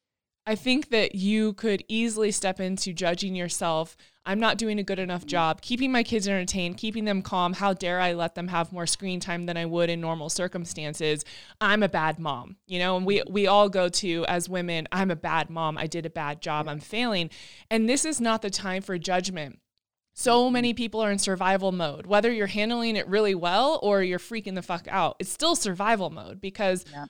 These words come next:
Speaker 1: we are in a crisis. So I think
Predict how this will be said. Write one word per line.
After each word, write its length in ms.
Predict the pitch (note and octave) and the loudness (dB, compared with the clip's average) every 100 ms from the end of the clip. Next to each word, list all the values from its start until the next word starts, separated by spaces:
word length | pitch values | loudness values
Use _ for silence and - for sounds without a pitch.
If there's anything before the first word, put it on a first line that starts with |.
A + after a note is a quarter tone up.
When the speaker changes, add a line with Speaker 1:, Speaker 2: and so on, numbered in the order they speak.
| - | -10
Speaker 1:
we 120 | A#3 | 0
are 220 | G#3+ G#3 G3+ | 4 4 4
in 60 | |
a 60 | G3 | 0
crisis. 560 | G#3+ A#3+ C4+ E3+ D3+ | -2 -2 -2 -6 -6
So 340 | - A#3 G#3+ F#3+ - - _ _ - | -2 2 2 2 -4 -20 _ _ -4
I 160 | A3 D4+ | 0 0
think 340 | D4+ C4 G#3+ | 0 -4 -4